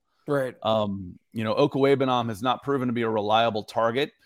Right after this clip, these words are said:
Speaker 2: The other guys you have on at tight end are either career journeymen or blocking tight ends or glorified tackles. Um,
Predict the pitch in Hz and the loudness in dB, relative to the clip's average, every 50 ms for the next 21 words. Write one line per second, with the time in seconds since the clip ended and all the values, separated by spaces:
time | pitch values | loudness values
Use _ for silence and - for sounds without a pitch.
0 | _ _ _ _ _ _ _ _ _ - - 127 - 135 139 156 156 147 151 151 | _ _ _ _ _ _ _ _ _ -4 4 8 8 8 8 8 8 12 12 12
1 | 151 143 127 139 131 143 143 143 135 135 135 127 - - - 139 139 - - 143 | 12 10 4 2 4 6 8 8 8 6 4 0 0 2 2 2 2 2 2 4
2 | 143 139 135 139 143 143 139 135 131 127 110 120 127 127 - - 127 127 120 131 | 4 6 6 4 2 2 0 0 2 2 4 4 2 2 -2 -2 -2 -2 0 2
3 | 131 127 123 120 120 113 101 _ - - - 135 135 143 151 151 143 120 104 139 | 2 4 4 4 4 2 -2 _ -16 -10 -6 -2 0 2 2 2 2 0 2 4
4 | 147 151 156 160 160 160 160 156 156 - - - 127 127 127 127 131 127 117 104 | 4 4 4 2 0 0 0 0 -2 -4 -4 0 2 6 8 8 8 8 6 4
5 | 117 123 131 139 - - 131 123 113 - 120 113 107 98 95 98 95 117 110 101 | 4 6 6 6 6 4 -2 -6 -4 -2 0 0 0 0 -2 -6 -6 -8 -8 -2
6 | 113 127 127 120 110 - 120 113 107 107 98 - - 120 110 101 101 - 90 78 | 0 2 2 2 0 0 0 0 0 0 0 -4 -2 0 0 0 0 -2 -8 -12
7 | 71 - - - - _ _ _ _ _ _ _ _ _ _ - - 123 123 120 | -12 -12 -16 -16 -18 _ _ _ _ _ _ _ _ _ _ -2 0 2 2 2
8 | 113 110 104 98 90 | 2 0 -2 -6 -8